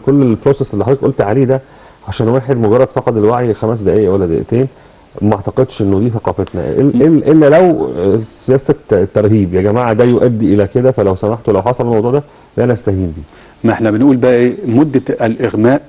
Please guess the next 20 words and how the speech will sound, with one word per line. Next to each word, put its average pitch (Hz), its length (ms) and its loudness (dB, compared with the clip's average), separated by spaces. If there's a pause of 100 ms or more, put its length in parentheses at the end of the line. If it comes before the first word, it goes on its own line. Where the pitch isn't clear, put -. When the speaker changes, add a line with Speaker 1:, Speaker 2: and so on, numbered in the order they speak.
(260)
Speaker 2:
مدة 123 280 0
الإغماء 107 440 0
مهمة 113 340 0
جدًا. 98 340 -4 (680)
يعني 107 220 0
هو، 120 380 2
آه، 107 140 -2
لو 101 140 0
كانت 139 260 0 (100)
طويلة 127 280 4
شوية 135 400 2 (460)
فممكن - 260 2 (100)
يكون 127 180 2
هبوط 107 340 0
في - 40 -8
السكر، - 440 -4 (420)
آه، 104 300 0
ممكن 113 320 -4
تكون 117 260 -4
تشنجات، 101 560 -2